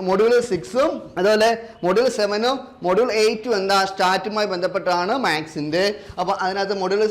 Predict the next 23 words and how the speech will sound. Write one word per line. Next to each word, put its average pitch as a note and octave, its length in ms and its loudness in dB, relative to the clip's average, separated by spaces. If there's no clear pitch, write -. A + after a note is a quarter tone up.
വൺ F3 100 0
അല്ല, A3 100 2
മൊഡ്യൂൾ G3 200 2
സിക്സിനകത്ത് F#3+ 540 -2
തന്നെ A3+ 200 2
ഉള്ള F3+ 140 4
മീൻ, G3 240 0
മീഡിയൻ, F#3 340 0
അതായത് G3+ 220 -2
മാധ്യം, F3 420 -2
മധ്യാംഗ F#3 360 0
മോഡ്, E3+ 320 2
ജാമതീയ F3+ 420 0
മാധ്യം, F3+ 360 2
സന്തുലിത F3 320 -4
മാധ്യം, F#3+ 300 0
അതുകൂടാതെ F#3+ 460 0
തന്നെ G3 200 -2
നമ്മൾ F3 160 -2
എച്ച് E3 200 -4
എസ് F#3 200 -6
എയുടെ F#3+ 220 4
മുൻവർഷ F#3+ 420 -2